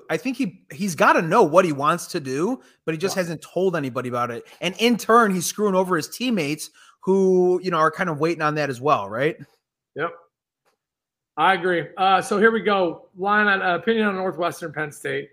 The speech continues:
Speaker 2: Opinion is Northwestern money line all the way. Oh, and then I'll do the N B A last. Thank you guys for the reminders. Uh, I, I'm going Northwestern all the way. Like, the amount of public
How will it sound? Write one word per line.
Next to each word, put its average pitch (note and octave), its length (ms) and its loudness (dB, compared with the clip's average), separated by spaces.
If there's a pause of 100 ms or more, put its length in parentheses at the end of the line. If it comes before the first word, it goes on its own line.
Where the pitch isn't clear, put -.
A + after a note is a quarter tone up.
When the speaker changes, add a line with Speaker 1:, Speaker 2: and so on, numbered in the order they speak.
(760)
Speaker 2:
Opinion A3 320 6
is F3 420 -4 (180)
Northwestern E3+ 680 -2
money D3 220 -6
line B2+ 280 -8 (360)
all E3 180 2
the E3 80 4
way. C3+ 240 -2 (1000)
Oh, F#3 140 6
and F3+ 100 4
then F3+ 80 4
I'll F#3 80 2
do F3+ 120 -2
the F3+ 100 -4
N F3+ 80 0
B F3 140 4
A E3 80 6
last. C3+ 340 -4
Thank F3 180 -4
you D#3 80 -10
guys D3 200 -2
for D3+ 60 -6
the C#3 80 -6
reminders. B2 480 -10 (640)
Uh, E3+ 240 4 (240)
I, G#3+ 160 -2
I'm A3+ 160 4
going G#3 280 6
Northwestern E3+ 480 -2
all C#3 120 -4
the C3+ 80 -8
way. A2+ 180 -10 (380)
Like, F#3+ 380 2 (560)
the G3 80 0
amount G#3+ 280 6
of A3 80 0
public G#3+ 480 2